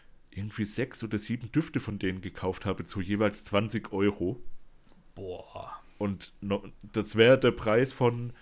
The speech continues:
Speaker 1: einem Flakon, wie er regulär kostet, gewesen.
Speaker 2: Heute, ja.
Speaker 1: Ja, und da hab ich dann halt mir mal ein paar mitgenommen und hab die einmal durchgetestet.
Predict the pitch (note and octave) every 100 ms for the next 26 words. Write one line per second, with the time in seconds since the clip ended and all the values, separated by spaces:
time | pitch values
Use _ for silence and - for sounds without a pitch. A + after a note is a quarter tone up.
0 | _ - _ G2 B2 A#2+ - G2+ - A2
1 | G#2+ G2+ A2 - _ - - - G2 F#2+
2 | G2 G2 F2+ F2 F#2 - F2+ E2+ - F2
3 | G2 F#2+ G2 E2+ - G#2 F#2 F2 E2 -
4 | - - - F#2+ F#2 G2+ - F#2+ F#2+ G2
5 | G#2 A2+ G#2+ G2+ G#2+ G#2 G2 F#2+ E2+ G2
6 | F#2+ C#3 - G2 F2+ G2+ F#2+ F#2+ F#2+ F#2
7 | G2 A2 - - - F2 - G2 -